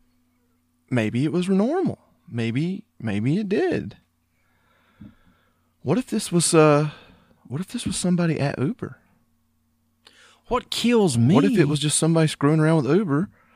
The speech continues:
Speaker 2: Trying to do a software update and kept going.
Speaker 1: <laughs> Not
Speaker 2: Black
Speaker 1: even, not
Speaker 2: red.
Speaker 1: <laughs> Oh, wow. Yeah, like
Speaker 2: Oh, shit. <laughs>
Speaker 1: <laughs> Like, "Man, I got this update. I was supposed to do it last night. I gotta do it right now." And then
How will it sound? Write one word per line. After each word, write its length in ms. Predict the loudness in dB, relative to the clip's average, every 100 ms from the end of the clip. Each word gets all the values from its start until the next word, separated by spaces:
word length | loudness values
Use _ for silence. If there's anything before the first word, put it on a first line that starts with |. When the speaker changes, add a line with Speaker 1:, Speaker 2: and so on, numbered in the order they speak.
| _
Speaker 2:
Trying 220 | -2 0
to 40 | 0
do 180 | -2 -2
a 100 | 0
software 480 | 2 2 0 -2
update 260 | 0 -2 -2
and 100 | -6
kept 260 | -8 -8 -2
going. 200 | 2 2
Speaker 1:
<laughs> 600 | 0 -4 -16 -18 -10 6
Not 120 | 10
Speaker 2:
Black 120 | 12
Speaker 1:
even, 180 | 10 10
not 200 | 8 8
Speaker 2:
red. 100 | 2 -4 -10 -10 -8 -4 -4
Speaker 1:
<laughs> 640 | -4 -16 -18 -20 _ -16 -2
Oh, 240 | 2 2 4
wow. 460 | 4 4 4 4
Yeah, 280 | 6 8 6
like 220 | 4 0 4
Speaker 2:
Oh, 380 | 10 12 12 12
shit. 500 | 10 8 12 10 10 6 6
<laughs> 640 | 6 4 4 4 2 -2 -8 -10 -2
Speaker 1:
<laughs> 680 | 0 2 6 6 8 6 2 -10 -20 -20 -20 -14 -4
Like, 380 | -4 -4 -8 _ _ _ _ -8
"Man, 220 | -4 -4
I 100 | -4
got 200 | -6 -4
this 180 | -6 -4
update. 380 | -6 -2 -4 -4
I 20 |
was 80 | -6
supposed 220 | -6 -6
to 60 | -4
do 140 | -2
it 80 | -2
last 280 | -4 -6 -6
night. 300 | -4 -4 -6
I 60 |
gotta 160 | -8 -6
do 120 | -4
it 60 | -2
right 200 | -2 -2
now." 300 | 0 0 0
And 140 | -2
then 200 | -2 -4